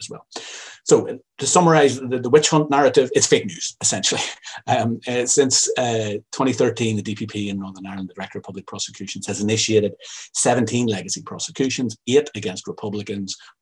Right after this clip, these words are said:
four against loyalists, and five against British soldiers. The problem in, in, in terms of the state killings and during the conflict is that they,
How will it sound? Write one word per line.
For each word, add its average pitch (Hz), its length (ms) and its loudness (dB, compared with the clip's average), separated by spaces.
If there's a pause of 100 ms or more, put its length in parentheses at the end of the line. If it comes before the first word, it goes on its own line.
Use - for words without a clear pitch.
four 120 380 2
against 95 360 -8
loyalists, 95 360 -8
and 98 100 -10
five 92 340 -8
against 85 320 -14
British 160 240 -14
soldiers. 160 380 -14 (580)
The 113 140 -4
problem 156 680 4
in, 107 420 -2
in, 98 300 -6
in 104 100 -8
terms 98 260 -8
of 85 120 -14
the - 80 -12
state - 640 -4 (240)
killings 98 420 -2
and 92 100 -8
during 95 240 -8
the 92 80 -10
conflict 92 480 -12
is 107 120 -8
that 110 100 -6
they, 113 80 2